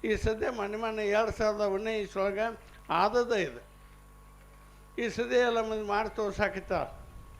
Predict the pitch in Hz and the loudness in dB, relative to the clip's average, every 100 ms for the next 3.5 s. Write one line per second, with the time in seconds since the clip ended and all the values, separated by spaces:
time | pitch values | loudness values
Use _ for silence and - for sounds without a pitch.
0 | - - - - - - - - - - | -20 -18 -16 -14 -14 -14 -16 -18 -20 -6
1 | - 214 233 240 226 208 208 226 240 220 | 0 2 4 4 4 4 2 2 0 0
2 | 233 226 220 220 208 214 208 214 190 185 | 0 2 0 2 4 2 4 0 0 0
3 | 220 220 208 208 202 | -2 -4 -4 -2 -2